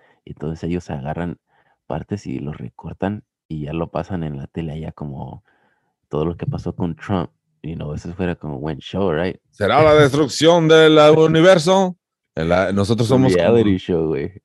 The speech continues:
Speaker 1: <laughs>
Speaker 2: ¿Sabes qué? Neta, cabrón, ¿sabes qué? Si nosotros, ves cómo hay en, en un, en una, en una ciudad hay, hay áreas de, de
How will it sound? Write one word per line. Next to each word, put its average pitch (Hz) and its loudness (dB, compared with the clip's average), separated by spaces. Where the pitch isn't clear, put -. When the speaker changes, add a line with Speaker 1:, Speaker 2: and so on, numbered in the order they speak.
Speaker 1:
<laughs> - -10
Speaker 2:
¿Sabes 147 4
qué? 123 -2
Neta, 123 4
cabrón, 95 2
¿sabes 120 2
qué? 113 -2
Si 113 0
nosotros, 101 2
ves 139 0
cómo 165 4
hay 143 2
en, 120 0
en 113 0
un, 135 -2
en 117 0
una, 131 2
en 127 -4
una 170 0
ciudad 117 -2
hay, 107 0
hay 107 0
áreas 110 0
de, 85 -4
de 95 -4